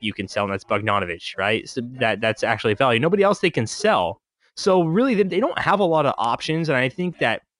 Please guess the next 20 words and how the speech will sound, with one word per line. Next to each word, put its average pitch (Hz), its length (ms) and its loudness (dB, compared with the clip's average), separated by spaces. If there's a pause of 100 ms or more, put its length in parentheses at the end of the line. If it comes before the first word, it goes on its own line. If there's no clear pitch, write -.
(140)
people 185 260 -2
see 220 220 -4
that, 123 140 2
and 113 80 2
I 123 60 0
think 139 180 0
Vlade 147 300 2
sees 120 200 -2
that. 104 120 2
His 180 160 2
best 214 280 2
move 160 320 2
is 127 140 0
to, 127 420 0 (640)
like 123 180 0
I 135 60 2
said, 120 280 0
create 147 300 -2
the, 123 140 -4 (140)
the 107 280 0